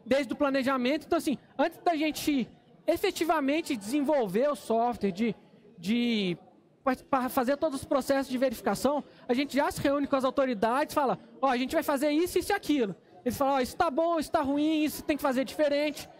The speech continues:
Pra gente também não chegar no final de um processo de desenvolvimento e falar, "Não, volta tudo atrás e você tem que fazer desde o começo tudo de novo." Então, é preciso ter esse contato constante com as autoridades aeronáuticas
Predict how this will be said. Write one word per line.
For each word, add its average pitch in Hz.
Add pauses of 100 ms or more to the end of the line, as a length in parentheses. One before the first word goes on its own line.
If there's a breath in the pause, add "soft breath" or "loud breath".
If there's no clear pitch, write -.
(340 loud breath)
Pra 339
gente 330
também 339
não 359
chegar 330
no 339
final 294
de 302
um 285
processo 247
de 247
desenvolvimento 294
e -
falar, 285
"Não, 262
volta 277
tudo 330
atrás 277 (280 loud breath)
e 302
você 302
tem 311
que 320
fazer 311
desde 320
o -
começo 294
tudo 302
de 359
novo." 226 (560)
Então, 208 (280 loud breath)
é 302
preciso 339
ter 359
esse -
contato 302
constante 320
com 294
as 262
autoridades 240
aeronáuticas 262